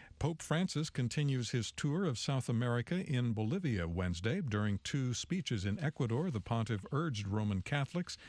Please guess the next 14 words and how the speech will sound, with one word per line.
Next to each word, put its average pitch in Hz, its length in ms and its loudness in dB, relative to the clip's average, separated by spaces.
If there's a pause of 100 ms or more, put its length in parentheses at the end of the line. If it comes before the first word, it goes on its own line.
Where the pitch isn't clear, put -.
(220)
to - 120 -8
open 120 280 0
their 110 200 0
arms 113 360 0
to - 100 -4
the 90 220 -2
poor 175 400 0 (340)
and 101 300 0
preserve 101 420 0
the 110 140 2
environment 104 640 0
for 95 220 -2
future 113 400 -2
generations. 98 880 -2